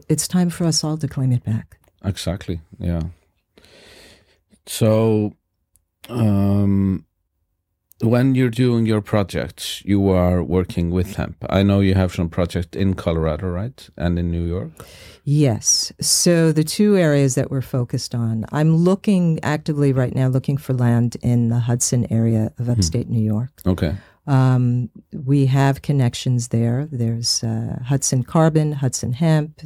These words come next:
Speaker 1: there's Churchtown Dairy. They're all involved in the hemp industry in some way, shape, or form.
Speaker 2: Mm-hmm.
Speaker 1: And we've done some little partnering along the way. We're looking to expand that. And within that area, it's, um,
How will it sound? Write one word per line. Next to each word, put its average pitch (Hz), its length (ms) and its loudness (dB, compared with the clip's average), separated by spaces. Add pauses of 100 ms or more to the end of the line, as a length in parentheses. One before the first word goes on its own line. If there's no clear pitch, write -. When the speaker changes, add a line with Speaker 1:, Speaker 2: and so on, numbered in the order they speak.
Speaker 1:
there's 117 380 -8
Churchtown 127 560 -4
Dairy. 127 440 0 (400)
They're 156 180 4
all 160 200 4
involved 131 640 2
in 131 180 -2
the 123 60 2
hemp 123 240 0
industry 120 500 -2
in 117 100 -2
some 117 240 -2
way, 113 160 0
shape, 110 300 -8
or - 60 -8
form. 127 480 -6
Speaker 2:
Mm-hmm. 92 260 2 (120)
Speaker 1:
And 139 200 2
we've 131 220 2
done 139 220 2
some 131 260 -2
little 127 180 0
partnering 120 640 -2 (180)
along 120 320 0
the 117 80 -2
way. 117 360 -4 (340)
We're 151 140 2
looking 156 320 2
to 143 160 -6
expand 120 500 -2
that. 110 380 -6 (440)
And 151 200 2
within 160 360 2
that 135 240 0
area, 127 600 -2
it's, - 460 -6
um, 120 480 -4